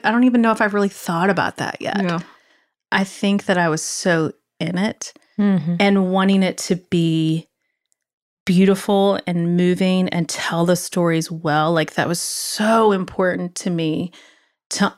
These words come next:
Speaker 1: honor the stories of our people and, and do it in such a way that connected and that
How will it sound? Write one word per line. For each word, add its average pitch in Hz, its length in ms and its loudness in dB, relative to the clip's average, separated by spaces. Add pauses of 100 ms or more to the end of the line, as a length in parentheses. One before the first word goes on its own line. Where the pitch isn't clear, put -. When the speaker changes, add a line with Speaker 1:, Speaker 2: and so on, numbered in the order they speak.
Speaker 1:
honor 185 560 2
the 175 160 -2
stories 170 800 -2
of 175 340 -4
our 170 160 0
people 208 600 -4 (640)
and, 180 580 2 (140)
and 180 260 -4
do 185 220 2
it 185 100 2
in 175 140 0
such - 260 -4
a 175 80 2
way 160 500 0
that 170 140 -6
connected 156 540 -4
and 143 120 0
that - 140 -4